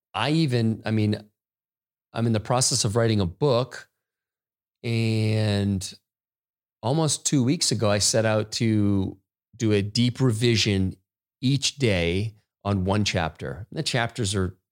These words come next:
you know, thirteen, fifteen pages. So no sweat to do one per day, especially when I didn't really have anything else going on.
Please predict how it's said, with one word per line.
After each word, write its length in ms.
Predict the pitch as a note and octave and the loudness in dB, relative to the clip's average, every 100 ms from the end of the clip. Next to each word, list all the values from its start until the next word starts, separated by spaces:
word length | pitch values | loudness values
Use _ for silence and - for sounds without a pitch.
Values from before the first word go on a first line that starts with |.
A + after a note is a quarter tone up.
| _ _ | _ _
you 120 | G#2+ | -4
know, 240 | E2+ D#2+ F#2+ _ _ _ _ | -2 -2 -6 _ _ _ _
thirteen, 440 | - A2 - G#2+ G2 | -8 -6 -2 -2 -2
fifteen 420 | G2 F2+ G2 F2+ | -4 -4 -4 -4
pages. 640 | F2+ F2 F#2+ F#2+ G2 - _ _ _ _ _ - | -4 -4 -4 -4 -4 -6 _ _ _ _ _ -8
So 280 | - G2+ - - | -2 -2 -2 -6
no 200 | A2+ C3 | -2 0
sweat 360 | - B2 G#2+ - | 2 2 0 -2
to 80 | |
do 200 | G#2 G#2 | -2 0
one 320 | F#2+ F#2+ F#2+ F#2+ | 0 0 0 0
per 160 | G2 | -2
day, 340 | F#2 D#2+ D#2+ G#2+ - _ _ - | 0 0 0 -4 -8 _ _ -8
especially 340 | - B2 A#2 | -2 -2 0
when 80 | A2 | 0
I 60 | |
didn't 160 | F#2+ G2+ | 2 0
really 160 | G2+ F2+ | 0 0
have 120 | F2+ | 2
anything 200 | F#2 F2 | 2 2
else 160 | E2+ | 0
going 240 | - E2+ F2+ | -2 -2 0
on. 320 | F2+ F2 F2 | 0 -2 -4